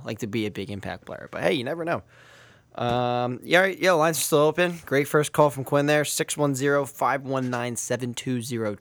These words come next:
two is the phone number. Um, I, I guess I'll put out my take. So I th-, had on the Instagram, if you follow, uh, Tanella's, I think it's Tanella's underscore take, or t-,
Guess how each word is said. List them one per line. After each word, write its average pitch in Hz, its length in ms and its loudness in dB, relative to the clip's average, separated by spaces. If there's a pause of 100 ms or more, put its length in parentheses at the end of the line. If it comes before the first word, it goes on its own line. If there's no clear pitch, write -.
two 147 500 -2 (540)
is 131 280 2
the 120 100 -4
phone 127 340 0
number. 123 500 0 (460)
Um, 123 760 2 (1040)
I, 143 360 4
I 165 100 2
guess 185 180 4
I'll 160 80 6
put 139 180 4
out 127 160 2
my 127 300 2
take. 143 540 -4 (100)
So 123 540 0
I 120 340 0 (400)
th-, - 140 -12
had 127 200 2
on 117 140 0
the 107 80 -8
Instagram, 131 640 -2
if - 100 -12
you 104 80 -14
follow, 107 360 -4
uh, 101 220 -6
Tanella's, 107 800 -8 (680)
I - 40 -20
think 110 160 -10
it's - 180 -6
Tanella's 110 440 -4
underscore 107 460 -8
take, - 500 -6 (380)
or 120 120 0
t-, - 180 -6